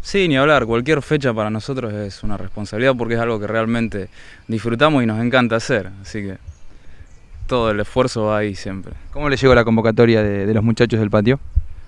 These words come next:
Speaker 1: Bueno, lo conocemos a Nicola Bombarda y los otros chicos también son amigos del resto de los integrantes de la banda que nos, bueno, nos, eh,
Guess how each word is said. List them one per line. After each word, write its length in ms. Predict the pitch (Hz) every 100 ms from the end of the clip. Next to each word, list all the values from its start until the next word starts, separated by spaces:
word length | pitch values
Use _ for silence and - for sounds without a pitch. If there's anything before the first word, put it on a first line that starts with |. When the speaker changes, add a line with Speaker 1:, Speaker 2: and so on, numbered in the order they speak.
| -
Speaker 1:
Bueno, 380 | - 202 175 160
lo 120 | 131
conocemos 600 | 120 120 120 151 131 117 110
a 460 | 107 107 104 101 107
Nicola 340 | 139 127 110
Bombarda 680 | 117 135 185 180 165 151 -
y 380 | - 104 101 98
los 260 | 95 98 104
otros 200 | 120 113
chicos 280 | 139 127 110
también 320 | 110 123 117
son 160 | 113
amigos 260 | 110 120 110
del 340 | 104 104 98
resto 240 | 95 117 117
de 40 |
los 100 | 101
integrantes 380 | 101 113 127 120
de 20 |
la 80 | 123
banda 180 | 175 139
que 100 | 113
nos, 220 | 110 104
bueno, 220 | 143 135
nos, 220 | 110 107 107 - - - - - -
eh, 300 | 92 92 90